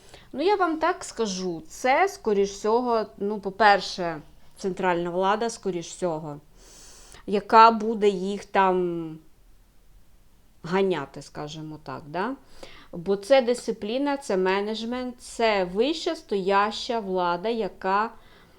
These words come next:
ну, в принципі, хоче, щоб вони робили все як треба. Чітко, дисципліновано.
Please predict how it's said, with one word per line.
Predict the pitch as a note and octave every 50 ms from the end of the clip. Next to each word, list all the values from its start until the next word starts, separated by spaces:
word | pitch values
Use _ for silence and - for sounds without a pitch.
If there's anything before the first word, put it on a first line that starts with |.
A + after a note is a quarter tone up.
| _ _ -
ну, | - F#3+ G3 G3 F#3+ F#3 F#3 F3+
в | E3+ E3+
принципі, | - - G3 G#3 A3 A3+ A3 - C4+ B3+ - A3+ A3+
хоче, | A3 - - - G#3+ G3+ G3 F#3+ F#3+ F#3+ - - F3+
щоб | - - A#3+ F#3+ F3
вони | F3 F#3 F#3 F#3 F3+ F3+ F#3 G3 A3 A3+ B3 B3+ B3+ - - - - - - - - -
робили | - F#3+ G3 G3+ G3 F3+ E3+ G3+ G#3 G#3+ A3+ A#3 B3 B3+ C4 C4 C4 - -
все | - - - - A3+ A3 A3+
як | A3 G#3 G#3+ G#3+ -
треба. | - - G#3+ G3+ G3+ F3+ D#3 D3 D3 C3+ - - - - - - - - - - - - -
Чітко, | - - B3+ G#3+ - - - - - D3+ E3 - - - -
дисципліновано. | D#3+ E3+ F3 A3 B3 - - - C4+ - - B3 A#3+ A#3+ A3+ G#3 F#3+ E3+ D#3 D#3 D3+ D3 C#3+ C#3 D3